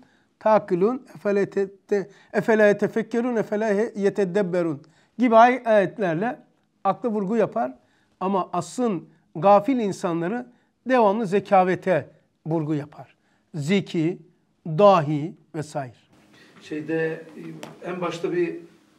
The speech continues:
Speaker 2: e, karşılıklar yazmıştı ya abi, akla, e, şey yazmıştı ya, talim. Ben şaşırmıştım, niye akla talim?
Speaker 1: Evet.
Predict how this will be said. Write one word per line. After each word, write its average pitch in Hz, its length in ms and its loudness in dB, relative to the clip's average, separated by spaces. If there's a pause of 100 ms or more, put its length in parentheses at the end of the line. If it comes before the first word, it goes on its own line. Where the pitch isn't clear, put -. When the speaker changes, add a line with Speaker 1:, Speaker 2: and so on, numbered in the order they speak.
(180)
Speaker 2:
e, 139 360 -10
karşılıklar 151 680 -6
yazmıştı 170 520 -6
ya 151 60 -4
abi, 143 120 -4
akla, 175 680 -2 (760)
e, 131 380 -4 (260)
şey 165 140 -4
yazmıştı 160 560 -6
ya, 123 140 -2 (2250)
talim. 131 420 -4 (680)
Ben 185 220 -10
şaşırmıştım, 156 760 -12
niye 175 180 -4
akla 131 360 -10
talim? 117 380 -8
Speaker 1:
Evet. 190 320 0